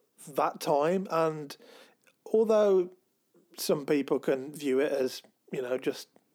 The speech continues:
just a ceremony, but it can really hit home how much you've achieved over them three years. It, I know anyone can do a university degree. It doesn't take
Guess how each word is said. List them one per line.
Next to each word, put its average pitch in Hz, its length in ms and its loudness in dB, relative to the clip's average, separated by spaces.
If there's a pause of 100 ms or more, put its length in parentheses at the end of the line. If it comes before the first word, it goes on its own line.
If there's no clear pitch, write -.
just - 240 -4
a 131 40 -10
ceremony, 131 680 0
but 151 380 -2 (500)
it 185 160 0
can 190 420 -2
really 180 640 0 (500)
hit - 300 0
home 185 640 2
how 165 300 2
much 175 320 -2
you've 147 180 0
achieved 147 580 -2
over 147 220 2
them 151 180 0
three 151 280 0
years. 160 440 0
It, 247 240 -4
I 208 80 2
know 214 240 2
anyone 143 560 0
can 143 220 -4
do 135 160 0
a 135 40 0
university 139 720 -2
degree. 165 380 0
It 147 60 -4
doesn't 143 280 -6
take 139 480 -8